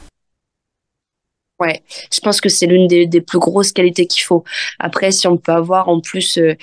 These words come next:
euh, des qualités dans tout ce qui va être, euh, euh, facilité à, à manipuler, euh, automatiquement, euh, c-, c'est le mieux parce que la plupart du temps, c'est, c'est,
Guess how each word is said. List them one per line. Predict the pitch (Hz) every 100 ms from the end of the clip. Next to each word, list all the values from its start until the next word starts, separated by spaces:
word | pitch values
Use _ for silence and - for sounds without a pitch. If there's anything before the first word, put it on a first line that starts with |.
| - - -
euh, | 170 160 156 151 147 - _ _ _ _ _ _ -
des | 185 175
qualités | 180 175 170 185
dans | 180
tout | 180
ce | - - -
qui | - 185
va | 170
être, | 170 170 175 -
euh, | 180 170 165 - - - -
euh, | 165 160 -
facilité | - - 180 170 180
à, | 175
à | -
manipuler, | 170 175 175 - 185 208
euh, | 180 165 -
automatiquement, | - - 170 165 - - 190 185
euh, | 165 160 160
c-, | - -
c'est | - 165
le | 175
mieux | 208
parce | 190 170
que | -
la | 160 165 160
plupart | - 170 160
du |
temps, | 165 185
c'est, | - 175 165
c'est, | 165 160